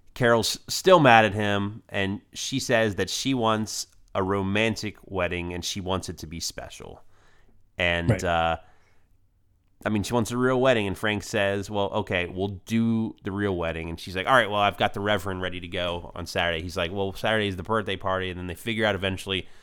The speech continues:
Speaker 1: what they'll do is they'll have both. They'll have the birthday party, they'll have the wedding. The birthday party will end at three, and that's when the wedding will start.
Speaker 2: Yeah, and I think it's important here to note because it,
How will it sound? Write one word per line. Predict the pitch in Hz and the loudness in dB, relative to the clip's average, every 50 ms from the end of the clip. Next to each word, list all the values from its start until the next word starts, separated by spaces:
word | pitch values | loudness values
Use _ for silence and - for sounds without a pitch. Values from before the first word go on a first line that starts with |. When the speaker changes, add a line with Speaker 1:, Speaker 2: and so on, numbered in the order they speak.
| - - - | -20 -20 -2
Speaker 1:
what | - 120 135 139 | 0 0 2 2
they'll | 151 135 | 2 0
do | 120 107 110 110 107 101 95 - - - _ _ | 2 2 2 2 2 0 -2 -4 -12 -20 _ _
is | 98 - | -10 -6
they'll | - 98 | -4 -2
have | 95 101 98 92 90 | 0 0 0 0 -2
both. | 104 90 87 82 - - | -4 -4 -4 -6 -8 -10
They'll | 80 78 | -8 -8
have | 78 78 | -8 -8
the | 80 76 | -8 -2
birthday | - 117 127 - 135 120 | 0 0 0 0 -2 -4
party, | - 120 117 117 113 113 | 2 4 4 4 4 2
they'll | 95 90 85 | -2 -4 -4
have | - 90 - | -4 -6 -8
the | - 80 | -8 -6
wedding. | 80 98 110 107 107 104 101 98 - - - - - _ - _ | 0 0 2 2 2 -2 -2 -6 -10 -18 -20 -20 -20 _ -20 _
The | _ 90 87 85 85 85 85 92 | _ -2 0 0 0 0 -2 -4
birthday | 90 104 107 110 104 113 107 | 0 2 2 2 2 0 -2
party | 95 - 107 104 101 98 95 | 0 2 2 4 4 2 -2
will | 95 95 | -4 -4
end | 78 95 90 87 82 | -4 -6 -8 -8 -10
at | - | -12
three, | - - 131 139 147 143 135 131 127 - | -10 -4 0 2 2 4 4 4 2 0
and | 90 92 | -2 -2
that's | 92 90 87 - - | -2 -4 -4 -4 -8
when | 98 | -6
the | 90 85 | -6 -4
wedding | 85 80 78 78 78 | -4 -6 -6 -8 -10
will | 78 | -10
start. | - - - - - - - - - - - - - - - - - - - - - | -12 -12 -12 -12 -14 -14 -16 -18 -18 -16 -16 -16 -16 -16 -10 -10 -10 -10 -10 4 6
Speaker 2:
Yeah, | 214 190 175 | 8 8 8
and | 175 175 | 8 8
I | 180 | 6
think | 226 262 | 6 6
it's | 254 254 | 6 4
important | 208 - - 185 175 151 151 | 4 6 6 6 8 10 8
here | 156 | 8
to | 143 139 | 8 8
note | 131 131 135 135 131 127 | 6 6 6 4 4 4
because | 143 135 147 139 127 131 | 4 4 6 6 6 6
it, | 135 | 2